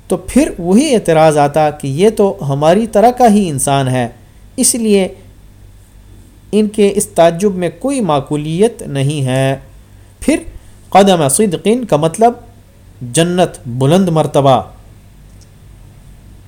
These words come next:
اجر حسن اور وہ اعمال صالحہ ہیں جو ایک مومن آگے بھیجتا ہے۔ کافروں کو جب انکار کے لیے کوئی اور بات نہیں سوجتی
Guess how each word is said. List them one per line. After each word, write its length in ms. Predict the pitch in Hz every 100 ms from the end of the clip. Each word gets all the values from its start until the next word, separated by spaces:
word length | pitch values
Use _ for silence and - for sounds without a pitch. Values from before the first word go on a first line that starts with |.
| - - - - - - - - - - - - - - - - - - - -
اجر 280 | 180 190 190 143
حسن 220 | 170 214 208 -
اور 160 | 156
وہ 240 | 143 190 240
اعمال 420 | 180 160 165 180
صالحہ 540 | - 165 190 202 233
ہیں 160 | 170 127 -
جو 140 | 135 156
ایک 180 | 170 165
مومن 400 | 135 156 190 220 190 -
آگے 440 | 151 165 196 202 196 -
بھیجتا 760 | - 123 135 147 - 139 117
ہے۔ 240 | 113 110 107 - - - - - 320 - - -
کافروں 360 | 170 180 247 262
کو 120 | 220
جب 160 | 196 196
انکار 480 | 165 143 160 185 220
کے 140 | 220
لیے 160 | 202 180
کوئی 220 | - 220
اور 240 | 196 185
بات 340 | 180 165 165 165
نہیں 260 | 156 214
سوجتی 580 | 311 - 190 - 170 131